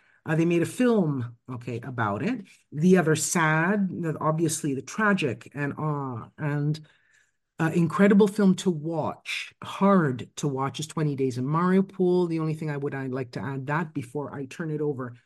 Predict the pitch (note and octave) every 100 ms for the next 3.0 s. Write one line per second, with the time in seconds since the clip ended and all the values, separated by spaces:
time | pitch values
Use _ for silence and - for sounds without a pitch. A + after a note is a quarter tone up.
0 | _ - F3 F#3 G3+ F#3+ D#3+ - C#4+ F#3+
1 | F#3 D4+ B3 G3 G3 - - _ _ -
2 | G#3+ F#3+ E3 F3+ G3+ - - - D#3 D3+